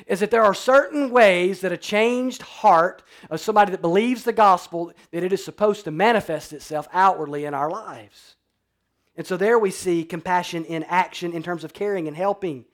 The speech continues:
Sometimes mercy is food and clothing. It's, sometimes it's your presence, a listening ear. Sometimes it's hospitality and a welcoming spirit to the lonely or to a stranger.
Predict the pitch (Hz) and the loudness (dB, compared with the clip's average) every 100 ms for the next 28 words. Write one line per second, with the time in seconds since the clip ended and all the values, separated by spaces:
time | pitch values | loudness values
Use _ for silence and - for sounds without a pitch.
0 | _ _ - 226 220 202 165 202 208 190 | _ _ -2 2 4 2 2 0 0 -4
1 | 175 165 - - 233 220 165 156 - 226 | -4 -6 -6 -4 -4 -2 -4 -6 -2 0
2 | 220 180 143 127 123 - _ _ _ _ | 0 -2 -8 -12 -18 -20 _ _ _ _
3 | _ - 247 240 175 156 160 - 240 233 | _ -6 0 0 0 -8 -10 -4 -4 -4
4 | 127 _ _ _ _ _ _ _ _ _ | -10 _ _ _ _ _ _ _ _ _
5 | _ _ _ 131 160 208 202 196 226 240 | _ _ _ -4 0 0 -2 -2 0 -2
6 | 131 _ _ _ _ _ _ _ _ _ | -6 _ _ _ _ _ _ _ _ _
7 | _ 202 220 220 190 - _ _ 208 226 | _ -2 2 2 -2 -10 _ _ 2 2
8 | - 202 220 220 233 180 143 127 _ - | 0 -4 0 4 4 4 -2 -10 _ -12
9 | 156 160 156 180 226 226 196 185 - 240 | -10 -6 -2 2 2 2 -4 -4 -8 -4
10 | 240 160 170 165 180 233 190 151 139 170 | -2 -2 -6 -2 0 0 -2 -6 -6 -8
11 | - 226 240 208 165 113 | -8 -6 -6 -6 -8 -12